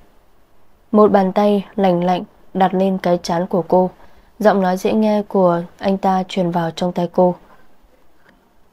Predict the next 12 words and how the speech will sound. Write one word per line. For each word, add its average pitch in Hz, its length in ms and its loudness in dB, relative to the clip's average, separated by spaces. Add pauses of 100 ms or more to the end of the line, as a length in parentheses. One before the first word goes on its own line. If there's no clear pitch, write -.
(100)
"Sắc 240 240 2
mặt 196 200 0
của 170 120 0
em 180 260 -2
rất 214 120 -6
không 180 160 -4
tốt, 214 180 -6 (920)
trán 196 400 0
cũng 208 180 -2
có 185 120 0
chút 220 160 -6
nóng, 180 200 -4